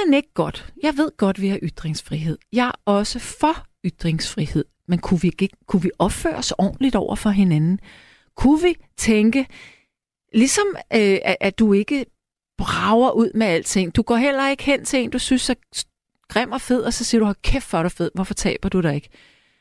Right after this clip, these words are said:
Men måske så kunne man glide af, og så tænke, "Ja, vi forstår måske ikke, eller du forstår måske ikke,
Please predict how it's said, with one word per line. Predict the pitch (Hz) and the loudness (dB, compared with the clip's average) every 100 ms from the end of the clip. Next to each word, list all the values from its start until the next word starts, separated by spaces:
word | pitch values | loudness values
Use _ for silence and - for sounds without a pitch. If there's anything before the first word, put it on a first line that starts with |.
| _ - | _ 0
Men | 214 | 2
måske | 214 214 - 330 - | 4 2 -2 -4 -6
så | - | -8
kunne | - - 311 | -6 0 2
man | 294 277 - _ _ _ _ _ _ _ _ _ _ _ | 2 0 -4 _ _ _ _ _ _ _ _ _ _ _
glide | 214 247 240 - | 4 4 4 0
af, | 240 269 277 - _ | -2 -2 -8 -16 _
og | 247 | -8
så | - | -6
tænke, | 330 285 254 220 226 - _ _ _ _ _ _ | -2 2 2 2 0 -4 _ _ _ _ _ _
"Ja, | 147 175 247 - - _ _ _ _ _ _ _ | -2 0 0 -4 -14 _ _ _ _ _ _ _
vi | 160 269 | 2 4
forstår | - 403 - 220 | 2 -2 0 0
måske | 185 185 - 160 | 0 0 -2 -6
ikke, | - 160 185 277 - _ - | 0 2 2 -2 -6 _ -8
eller | 139 135 | -4 -4
du | - 262 330 - _ _ _ _ _ _ | 2 4 2 -4 _ _ _ _ _ _
forstår | - - - 175 | -10 -4 -2 -2
måske | - 240 - 190 | -2 -6 -4 -4
ikke, | 156 175 190 | 0 0 0